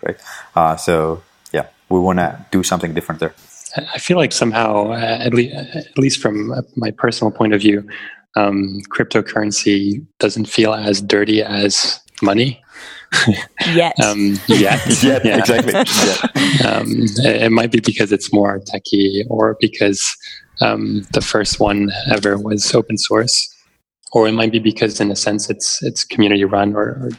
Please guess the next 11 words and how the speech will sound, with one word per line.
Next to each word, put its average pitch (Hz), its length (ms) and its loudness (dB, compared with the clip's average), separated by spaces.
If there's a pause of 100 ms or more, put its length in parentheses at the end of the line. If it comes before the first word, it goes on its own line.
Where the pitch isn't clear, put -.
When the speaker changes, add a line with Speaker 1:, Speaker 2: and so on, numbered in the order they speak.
(180)
Speaker 2:
decentralized. 113 840 -2
I 113 60 0
don't 107 100 4
know. 107 180 -2 (580)
Um, 101 500 -4
but 117 80 2
it, 110 120 0
it 117 120 -2
definitely 123 300 0
feels 104 260 0
different 107 480 -2